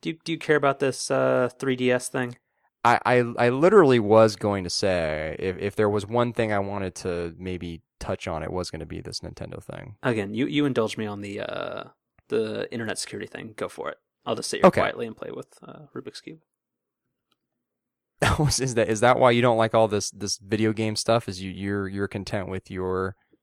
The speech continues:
Speaker 2: your old school games?
Speaker 1: Yeah.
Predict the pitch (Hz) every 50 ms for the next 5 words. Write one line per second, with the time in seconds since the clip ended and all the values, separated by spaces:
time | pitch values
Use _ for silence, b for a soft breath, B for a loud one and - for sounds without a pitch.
0 | _ _ _ _ - 95 98 - 92 98 95 - - - 101 101 95 95 98 95
1 | 92 92 - _ _ _ _ _ _ _ _ _ _ _ _ _ - 104 101 101
2 | 101 101 107 127 - - - - _ _ _ _ _ _ _ _ _ _ _ -
3 | - - -